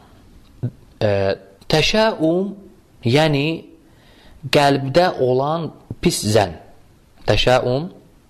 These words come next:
yəni qəlbdə olan pis zənn. Həmin bu zənnin də səbəbi həqiqət olmayan boş şeylər.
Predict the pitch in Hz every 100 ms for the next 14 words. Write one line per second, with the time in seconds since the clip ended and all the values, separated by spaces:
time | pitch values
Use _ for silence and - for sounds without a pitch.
0 | - 117 120 117 156 - - - - -
1 | - 123 120 117 151 123 117 127 156 180
2 | - _ - - - 151 175 - - -
3 | - 98 95 104 90 76 - - - _
4 | - - - - - 139 165 233 233 120
5 | - - _ - 160 123 143 139 147 208
6 | 190 127 - 120 107 98 107 127 - -
7 | - _ _ _ _ _ _ _ - 127
8 | 120 - 117 113 151 147 - 135 135 123
9 | 107 110 139 139 104 135 131 - 101 92
10 | 87 85